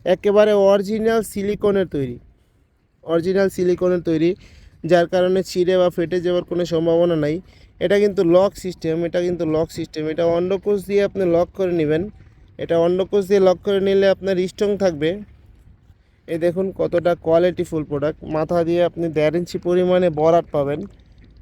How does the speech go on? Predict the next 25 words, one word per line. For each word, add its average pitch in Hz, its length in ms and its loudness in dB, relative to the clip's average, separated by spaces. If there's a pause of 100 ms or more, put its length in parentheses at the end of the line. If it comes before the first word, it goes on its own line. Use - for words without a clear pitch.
(360)
আহ, 170 160 4
যারা 175 220 4
নাকি 190 240 0
ডায়াবেটিসের 196 720 2
কারণে 202 480 4
অথবা 196 420 2
বিভিন্ন 202 600 0
কারণবশত 190 640 -2 (160)
বা 170 200 2
বয়সের 170 560 2
ভারে 160 460 2 (380)
আপনি 165 360 0 (640)
স্ত্রীকে 180 500 0
সময় 175 340 2
একেবারে 180 520 2
দিতে 175 300 -4
পারছেন 170 400 0
না, 160 240 0 (600)
তাদের 180 340 4
জন্য 202 320 2
কিন্তু 202 360 0 (540)
প্রোডাক্টটি 190 540 -2
খুবই 214 640 0 (240)
বেস্ট 185 360 4
হবে। 127 200 -6